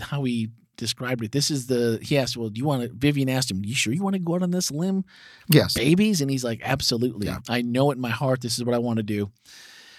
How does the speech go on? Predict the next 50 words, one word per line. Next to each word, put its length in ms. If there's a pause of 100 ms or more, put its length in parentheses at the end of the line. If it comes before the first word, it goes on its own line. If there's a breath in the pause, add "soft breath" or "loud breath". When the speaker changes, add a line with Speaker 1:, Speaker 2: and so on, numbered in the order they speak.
(680 loud breath)
Speaker 1:
But 220
where 200
does 180
that 200
intersect? 680
Because 360
we 100
see 260
the 120
stress 400
that 160
this 160
puts 240
on 160
his 260
marriage 400
when 80
his 160
wife 240
is 140
like, 220
"Yeah, 160
it's 100
been 160
twenty-three 420
days 240
since 220
you've 80
been 140
home 340 (200)
before 260
eleven 340
P 180
M." 260 (480 soft breath)
And, 560
but 260
I 120
know 260
what 340
it's 180
like 260
to 80
be 140
a 40
doctor's 440
wife. 260
I 100
know 160
the 160
expectations. 960